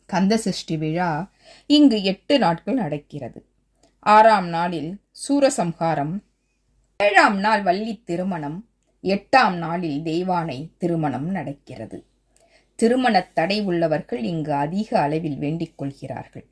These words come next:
முருகனுக்கு திருக்கல்யாணம் செய்து, வஸ்திரம் அணிவித்து, அபிஷேகம் செய்தும் நேர்த்திக்கடன் நிறைவேற்றுகிறார்கள். காலை ஆறு முப்பது மணி முதல் பன்னெண்டு முப்பது மணி வரையிலும்,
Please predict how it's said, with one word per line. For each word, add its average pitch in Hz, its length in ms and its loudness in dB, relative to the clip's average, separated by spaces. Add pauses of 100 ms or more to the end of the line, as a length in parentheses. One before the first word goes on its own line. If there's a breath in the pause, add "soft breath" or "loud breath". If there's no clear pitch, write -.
(580 soft breath)
முருகனுக்கு 240 720 2 (460)
திருக்கல்யாணம் 190 840 2 (100)
செய்து, 180 260 -2 (880 soft breath)
வஸ்திரம் 226 560 4
அணிவித்து, 185 640 -6 (160)
அபிஷேகம் 202 680 2
செய்தும் 170 480 -2 (260)
நேர்த்திக்கடன் 165 760 -6
நிறைவேற்றுகிறார்கள். 143 1040 -6 (840 soft breath)
காலை 359 380 4
ஆறு 214 300 4
முப்பது 196 420 -2
மணி 170 200 -6
முதல் 180 340 -2
பன்னெண்டு 196 460 0
முப்பது 160 420 -4
மணி 151 240 -2
வரையிலும், 185 500 -2